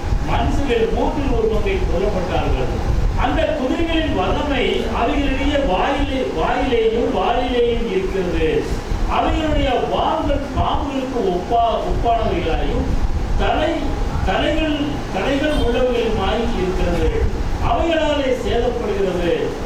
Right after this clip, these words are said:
சேதப்படுத்துகிறது. அப்படி இருந்தும் அந்த வாள்களால் கொல்லப்படாத மற்ற மனுஷர்கள் பேய்களையும் பொன், வெள்ளி, செம்பு, கல்,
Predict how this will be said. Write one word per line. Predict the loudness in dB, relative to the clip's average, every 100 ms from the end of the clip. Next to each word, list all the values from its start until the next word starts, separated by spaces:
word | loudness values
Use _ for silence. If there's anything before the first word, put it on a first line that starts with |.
| -4 -2
சேதப்படுத்துகிறது. | 0 0 0 0 0 0 0 0 0 -2 -2 -2
அப்படி | -2 0 0 2 0
இருந்தும் | 0 2 2 0 -2 -2
அந்த | 0
வாள்களால் | 0 0 0 0 0 0 0 0 0
கொல்லப்படாத | 0 -2 -2 0 0 0 0 0 0
மற்ற | 0 -2 -4 -4 -4 -2
மனுஷர்கள் | -2 0 0 0 0 0 0 0 -2 0 0
பேய்களையும் | 2 2 2 2 2 2 0 2 2 2
பொன், | 2 0 0
வெள்ளி, | 0 0 0 -2 0
செம்பு, | 0 0 0 -2 -2
கல், | -2 0 0